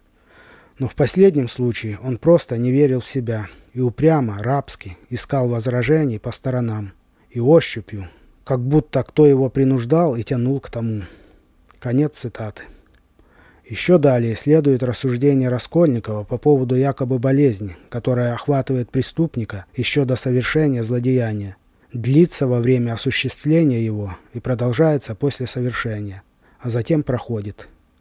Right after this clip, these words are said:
Симптомы её выражаются в затмении рассудка и упадке воли.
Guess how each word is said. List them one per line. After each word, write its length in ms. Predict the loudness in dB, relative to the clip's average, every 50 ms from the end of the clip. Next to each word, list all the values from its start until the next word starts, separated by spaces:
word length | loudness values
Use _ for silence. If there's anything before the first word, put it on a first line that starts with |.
| _ _ _ _ _ _ _ -20 _ _ _
Симптомы 640 | -8 -4 -2 -2 -2 0 2 4 4 6 6 4 4
её 220 | 2 2 0 -2
выражаются 760 | -2 -2 -2 0 0 2 2 0 0 -2 -4 -6 -8 -8 -10 -8
в 80 | -4 -2
затмении 540 | 0 0 0 2 2 4 4 4 4 2
рассудка 640 | 2 0 -2 -2 -2 -2 -2 -2 -2 -4 -8 -10 -8
и 60 | -6
упадке 500 | -6 -6 -4 -4 -4 -4 -4 -4 -6 -6
воли. 400 | -4 -2 -2 -2 -4 -4 -6 -10